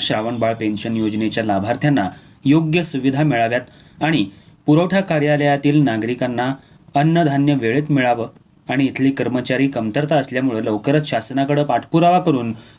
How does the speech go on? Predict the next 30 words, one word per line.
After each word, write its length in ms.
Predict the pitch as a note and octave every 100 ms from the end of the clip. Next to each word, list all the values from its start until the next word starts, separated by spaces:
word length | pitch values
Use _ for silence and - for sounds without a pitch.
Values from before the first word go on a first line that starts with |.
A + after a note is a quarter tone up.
| -
कर्मचाऱ्यांची 680 | D3+ E3+ E3 D#3 D#3 F3
सुविधा 360 | D3+ C#3 C3 C#3
पुरवली 420 | D3 C#3 D#3+ F3
जाईल, 280 | C#3+ A2+ G#2+ - - _
असं 180 | A#2 C3+
आश्वासन 480 | A#2 - G#2+ - A2
देण्यात 280 | G#2+ G2 F#2+
आलं. 160 | F#2 F2+ - _ - -
इचलकरंजी 520 | D#3 D3+ G#3+ A3 G#3+ A3+
शहरातल्या 520 | F#3+ F3+ F3+ F3+ E3+
महात्मा 440 | E3 B2+ D3 E3+
गांधी 320 | D#3 D3+ C#3
पुतळा 360 | D3+ C3+ C3 G#2 G2 - -
इथं 220 | C3+ D#3
असलेल्या 420 | C#3+ C3+ C3 C3+
पुरवठा 400 | B2+ A#2 A#2+ C3
कार्यालयातून 720 | A#2+ A2+ A2+ A2+ B2 B2 G2+ G2+ - -
शहरातल्या 500 | - D3+ D#3 E3 E3+ E3
नागरिकांना 540 | B2+ A#2+ B2+ B2+ C3
विविध 400 | C3+ A2+ B2+ B2
सुविधा 480 | D3+ D3 A#2 A2 A#2+
पुरवल्या 400 | C3 A2+ G#2+ G#2+
जातात. 300 | G#2 G2+ F#2+ - - - - -
यात 300 | B2 B2+ B2+
रेशन 320 | A2+ A2+ B2 A#2+
दुकानदारांना 560 | A2+ A2+ A2+ A2+ A2
धान्य 320 | G#2+ G#2 A2
पुरवठा 360 | A2+ A2+ A2 A#2+
केला 240 | A2+ A2+
जातो. 360 | A2+ G#2+ A2+ A2+